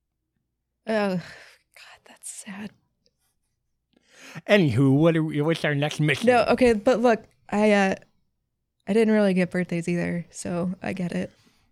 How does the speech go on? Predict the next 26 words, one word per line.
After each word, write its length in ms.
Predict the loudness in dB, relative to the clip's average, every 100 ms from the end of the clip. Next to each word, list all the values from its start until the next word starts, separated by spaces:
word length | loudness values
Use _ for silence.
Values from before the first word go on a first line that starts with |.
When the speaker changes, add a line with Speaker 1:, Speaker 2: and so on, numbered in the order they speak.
| _ _ _ _ _ _
Speaker 2:
Today 380 | -6 -2 -2 -2
was 240 | -4 -6
the 80 | -10
closest 440 | -6 -6 -6 -10 -6
thing 180 | -6
I've 120 | -6 -8
ever 220 | -8 -8
had 240 | -8 -8 -10
to 180 | -12
a 60 | -10
birthday 360 | -12 -12 -12 -10
party. 480 | -10 -10 -14 -18 _ -20 _ _ _ _ _ _ -12
It 140 | -8
was 240 | -8 -10 -20 _ _
thrilling, 760 | -20 -8 -6 -4 -6 -12 -20 -20 -20 -14
exciting, 680 | -12 -4 0 0 -2 -10 -14 -20 -4
full 180 | 2 2
of 120 | 2
adventure, 680 | 0 -2 -2 -4 -10 -12 -20 -20 -20 -20 _
a 60 | -6
whole 220 | 2 4
new 220 | 4 2
world 440 | 0 0 0 0 -4
to 100 | -10
discover 560 | -10 -8 -6 -6 -6
for 340 | -14 -16 -18